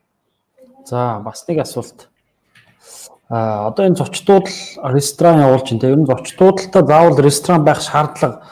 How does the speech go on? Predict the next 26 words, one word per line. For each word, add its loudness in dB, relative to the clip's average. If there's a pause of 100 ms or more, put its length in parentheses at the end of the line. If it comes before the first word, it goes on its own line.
(280)
байгаа 2
юу? -2
Ер -6
нь 0
орлогоо 0
харьцуулахад, -2 (640)
а, -6 (120)
одоо 0 (240)
орлого 0
болон 2
зардлынуудаа 0
харьцуулах -8
юм 0
бол 0
аль -2
нь 2
илүү 0
ашигтай -8
байгаад -6
байна? -12 (480)
Би 6
эндээ 6
үн 4
цэн 2
чингээгээд -2
нөө. -6